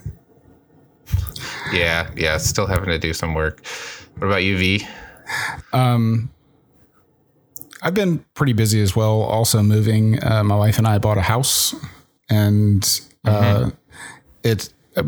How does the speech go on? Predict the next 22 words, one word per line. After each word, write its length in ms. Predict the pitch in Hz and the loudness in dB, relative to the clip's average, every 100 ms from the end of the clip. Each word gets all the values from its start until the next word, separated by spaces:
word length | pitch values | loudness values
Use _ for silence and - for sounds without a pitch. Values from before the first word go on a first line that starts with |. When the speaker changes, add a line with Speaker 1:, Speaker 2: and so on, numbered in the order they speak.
| - | -2
Speaker 2:
we're 120 | 131 | 0
both 180 | 110 104 | 2 0
very 200 | 120 110 | 0 0
excited. 520 | 95 - 107 113 110 | 0 0 2 2 0
It's 200 | - 107 - | 0 -2 2
been 160 | 104 | 2
recently 280 | 107 104 107 | 2 2 2
renovated, 540 | 101 120 123 123 123 120 | 2 2 2 0 0 0
but 140 | 101 | -2
it's 120 | 101 | -2
still 220 | - 110 104 | 0 0 0
old, 400 | 113 127 131 117 | 0 0 0 0
and 220 | 117 104 104 | 2 2 4
we 100 | 101 | 4
are 80 | |
now 200 | 98 104 | 4 4
dealing 380 | 101 107 104 104 | 4 2 2 2
with 160 | 104 92 | 2 2
some 420 | - 107 104 101 | 2 2 2 0
old 180 | 120 131 | 0 0
house 200 | 139 135 | 0 0
problems, 840 | - 143 139 139 135 135 139 - | -2 -2 0 0 2 2 0 -2